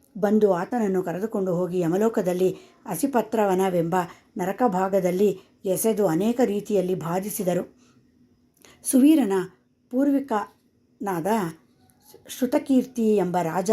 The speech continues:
ಧರ್ಮಯುಕ್ತವಾಗಿ ಪ್ರಜೆಗಳನ್ನು ಪಾಲಿಸಿ ಧರ್ಮಾತ್ಮನಾಗಿ ಮೃತನಾದ ಬಳಿಕ ಸ್ವರ್ಗದಲ್ಲಿ ಸಕಲ ಸೌಖ್ಯಗಳನ್ನು ಅನುಭವಿಸುತ್ತಿದ್ದ. ಸುವೀರನು ಮಾಡಿದ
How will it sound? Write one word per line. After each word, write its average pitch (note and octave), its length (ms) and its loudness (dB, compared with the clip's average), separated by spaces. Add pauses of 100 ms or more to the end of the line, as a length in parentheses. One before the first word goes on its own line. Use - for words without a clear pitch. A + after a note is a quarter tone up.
(160)
ಧರ್ಮಯುಕ್ತವಾಗಿ F#3 800 -2
ಪ್ರಜೆಗಳನ್ನು F#3 580 -2
ಪಾಲಿಸಿ F3 720 -6 (120)
ಧರ್ಮಾತ್ಮನಾಗಿ F#3+ 880 -2 (520)
ಮೃತನಾದ B3 440 2 (100)
ಬಳಿಕ F#3+ 300 -2 (640)
ಸ್ವರ್ಗದಲ್ಲಿ G#3 640 2
ಸಕಲ G3+ 280 -6
ಸೌಖ್ಯಗಳನ್ನು G3+ 680 0
ಅನುಭವಿಸುತ್ತಿದ್ದ. F3+ 640 -4 (360)
ಸುವೀರನು C#4+ 500 4
ಮಾಡಿದ G3 280 0